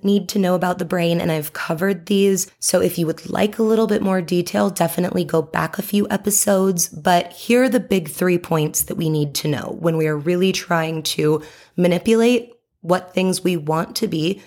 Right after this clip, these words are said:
more familiar or unfamiliar to us. First and foremost, you probably know where I'm gonna start, is that you have to know your brain is literally hardwired for the sheer purpose of keeping you safe and alive.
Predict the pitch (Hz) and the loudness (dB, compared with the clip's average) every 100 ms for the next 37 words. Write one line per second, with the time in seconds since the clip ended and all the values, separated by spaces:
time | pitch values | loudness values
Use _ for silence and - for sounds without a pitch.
0 | _ _ _ 185 226 277 190 165 151 156 | _ _ _ 0 2 0 -2 0 2 2
1 | 165 - 170 175 170 175 170 170 175 160 | 2 2 2 2 0 0 0 0 0 0
2 | 147 151 147 - 147 - - - - _ | 0 0 -2 -2 -4 -6 -6 -6 -8 _
3 | _ _ - 214 220 - 311 302 208 180 | _ _ -4 0 0 0 0 0 2 2
4 | 156 165 196 - - _ _ 175 165 165 | 2 0 0 -4 -8 _ _ 2 2 2
5 | - - 175 208 214 202 180 170 160 156 | -2 -2 0 4 4 4 2 0 -2 2
6 | 190 208 220 - 147 139 165 - - - | 2 2 0 -2 -2 0 -2 -4 -16 -20
7 | - _ - - 185 202 208 180 214 - | -20 _ -16 -2 2 2 2 0 0 0
8 | 208 202 - - 208 160 139 156 165 170 | -2 -2 -4 0 2 2 2 0 0 -2
9 | 160 156 160 160 156 - 170 151 160 170 | -2 -2 -2 0 -2 -2 -2 -2 -4 -4
10 | 180 233 262 240 190 175 - - 202 202 | 2 2 2 2 2 0 -6 -6 0 0
11 | 190 156 - - 151 - _ _ 190 170 | 0 -4 -6 -8 -10 -18 _ _ 0 2
12 | 175 - - 220 277 294 - 302 - 156 | 0 -2 0 2 2 -2 -4 -2 -2 0
13 | - - 185 180 - - 214 214 285 285 | -2 0 -2 -4 -14 -4 -2 2 2 2
14 | - 214 220 214 202 151 - | 2 0 0 0 0 -2 -8